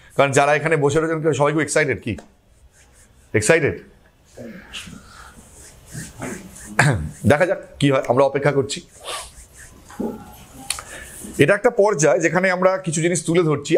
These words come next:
আরও অনেক কিছু এর সাথে সাথে আমরা যেটা দেখানোর চেষ্টা করব যে অনেক কিছুই এমন বাস্তবে ম্যাজিশিয়ানরা করতে পারেন। আম, যারা মেন্টালিস্ট রয়েছেন তারা করতে পারেন, কিন্তু বাস্তবে আমাদের হয়তো মনে হয় যে এটা অসম্ভব, এটা কী করে হতে পারে, আমার মনের কথা কী করে জেনে যেতে পারে,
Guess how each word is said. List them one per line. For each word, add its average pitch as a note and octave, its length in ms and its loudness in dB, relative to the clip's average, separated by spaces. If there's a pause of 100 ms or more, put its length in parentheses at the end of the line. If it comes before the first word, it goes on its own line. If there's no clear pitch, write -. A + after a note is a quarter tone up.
আরও F#3 180 4
অনেক C4 260 0
কিছু F#3 180 0
এর E3+ 60 2
সাথে E3+ 200 0
সাথে E3 200 0
আমরা D#3 480 0
যেটা C#3+ 160 -2
দেখানোর C#3 360 -2
চেষ্টা C#3 240 0
করব C#3+ 300 0
যে C#3+ 260 -2 (320)
অনেক G#3 260 4
কিছুই G#3+ 260 0
এমন F3+ 300 2
বাস্তবে D#3+ 760 0 (360)
ম্যাজিশিয়ানরা D3+ 460 4
করতে C#3+ 280 0
পারেন। C3+ 200 4 (500)
আম, A#2 540 0 (120)
যারা B2+ 460 4
মেন্টালিস্ট C3 420 0
রয়েছেন C#3+ 200 0
তারা C#3 160 4
করতে C3+ 240 -2
পারেন, B2 240 2
কিন্তু C#3+ 160 -2
বাস্তবে B2 440 2
আমাদের D#3 200 2
হয়তো C#3+ 200 2
মনে C#3+ 160 -2
হয় D3 100 -4
যে D#3+ 80 2
এটা E3+ 100 4
অসম্ভব, D3+ 460 2
এটা E3 100 0
কী F#3 80 -6
করে G3+ 140 4
হতে E3 120 2
পারে, C#3 120 4
আমার D3 120 0
মনের D#3 180 2
কথা D3+ 140 0
কী D#3 100 -4
করে E3+ 140 4
জেনে D3 160 0
যেতে A#2 140 0
পারে, G#2 140 -2